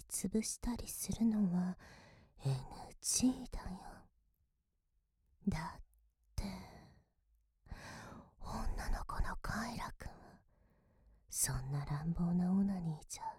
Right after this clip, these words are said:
味わえないものだからね。しっかり、お姉さんの手の動きに集中して。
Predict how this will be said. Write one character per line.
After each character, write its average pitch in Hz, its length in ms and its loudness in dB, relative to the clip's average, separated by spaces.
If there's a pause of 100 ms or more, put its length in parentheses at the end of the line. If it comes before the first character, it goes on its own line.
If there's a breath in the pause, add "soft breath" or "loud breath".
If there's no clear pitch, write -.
(680 soft breath)
味 - 320 -2
わ 226 140 2
え 302 120 -2
な - 220 -12
い - 60 -12
も - 100 -14
の - 60 -10 (140)
だ - 220 -4
か - 180 -10
ら - 160 -6
ね。 - 320 -18 (1800)
し - 240 2
っ - 40 -20 (380)
か - 140 2 (100)
り、 - 160 -12 (1120 loud breath)
お 180 120 4
姉 175 240 -2
さ - 280 0
ん 147 120 -4
の - 60 -12 (120)
手 196 140 2
の 175 280 -2
動 - 200 -2
き - 120 -6
に 160 140 -4
集 - 340 4 (140)
中 - 300 2
し - 280 -6
て。 - 100 -6